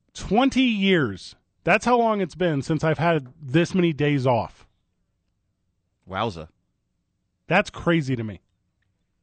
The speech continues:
Speaker 1: By the way, we're working. We don't have days off. No more coronavirus, though. It was just on a little kick.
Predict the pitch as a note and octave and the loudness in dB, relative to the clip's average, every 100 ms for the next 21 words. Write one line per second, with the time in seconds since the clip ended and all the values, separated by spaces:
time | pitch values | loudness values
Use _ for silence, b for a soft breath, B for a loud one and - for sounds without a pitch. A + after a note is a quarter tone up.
0 | _ _ - D#3 D#3+ D3+ C3+ B2 B2+ A#2 | _ _ 0 2 4 4 2 2 0 -2
1 | G#2 F#2+ A2 A#2+ A#2+ A2+ A2+ G#2 F2+ D#2+ | -8 -10 -8 -6 -6 -6 -8 -10 -14 -18
2 | _ _ _ _ _ _ _ _ _ _ | _ _ _ _ _ _ _ _ _ _
3 | - F3+ G#3 G3+ F#3+ F3+ D#3+ C#3 C3 A#2+ | 2 4 6 4 4 4 4 4 2 0
4 | B2 G#2 B2+ B2+ D#3+ G3 F3 D3+ D3+ - | -6 -6 -8 -4 -2 2 2 4 2 0
5 | - B2 - | -6 -6 -8